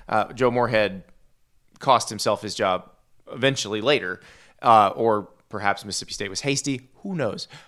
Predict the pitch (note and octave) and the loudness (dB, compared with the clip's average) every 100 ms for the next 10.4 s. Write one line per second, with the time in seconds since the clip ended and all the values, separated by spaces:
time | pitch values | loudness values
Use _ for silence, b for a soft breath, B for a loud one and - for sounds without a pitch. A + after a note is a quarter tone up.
0 | b F3+ F3 - - b b b b _ | b 6 6 4 -18 b b b b _
1 | _ _ _ _ _ _ G#3+ C4+ C4+ - | _ _ _ _ _ _ 4 6 6 6
2 | G3+ F#3+ - B2+ A2+ - - A2 F2 - | 6 6 4 0 -2 -2 -4 -8 -8 -16
3 | - _ _ _ A#2 F3+ G3+ F3+ D#3 E3 | -20 _ _ _ 4 6 6 6 8 8
4 | D3 - - - - - - - F3 G3 | 6 -4 -12 -20 -20 -20 -20 4 8 8
5 | D#3+ D#3 D3 C#3 B2+ A#2 C#3 C3+ A2 G2+ | 8 6 4 4 2 4 6 4 0 -4
6 | F2 E2+ _ _ _ _ _ _ _ C#3+ | -6 -10 _ _ _ _ _ _ _ 6
7 | E3+ F3+ C#3+ - - - B2 F3+ F3 B2 | 8 8 8 0 -8 -2 6 8 6 4
8 | B2+ A#2+ G2 - _ _ A2+ C#3+ B2 - | -2 -2 -6 -20 _ _ 4 6 6 2
9 | _ _ - B2 C3 C#3 C3 - B2+ B2+ | _ _ -8 4 8 8 4 4 4 4
10 | A2+ A#2 A2 G2 | 2 2 0 -4